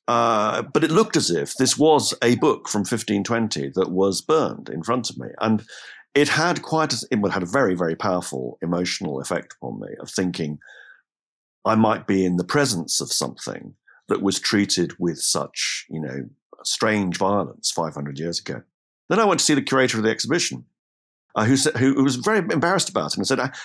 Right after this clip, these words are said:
well, a-, actually, <laughs> it's not a, it's not a Lutheran book. It's not a sixteenth century book. It's not a book in German or Latin. It, it's, uh, it's a book from the Nottinghamshire Wa-,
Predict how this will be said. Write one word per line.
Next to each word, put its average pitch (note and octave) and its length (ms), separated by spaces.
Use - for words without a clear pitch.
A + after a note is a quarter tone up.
well, F3+ 140
a-, D3 440
actually, - 760
<laughs> - 60
it's E3+ 240
not E3+ 280
a, G2 200
it's - 180
not D#3+ 180
a D3+ 40
Lutheran G2 480
book. E2 200
It's C3+ 120
not D#3+ 160
a C#3+ 120
sixteenth - 500
century - 380
book. D2 220
It's F#2+ 120
not C3 140
a A2 40
book B2+ 160
in C#3+ 140
German D3+ 460
or A#2+ 180
Latin. - 520
It, F#3 180
it's, - 360
uh, C3 280
it's D3 160
a E3+ 60
book G#3+ 220
from E3+ 160
the E3+ 60
Nottinghamshire E3+ 600
Wa-, D#3+ 220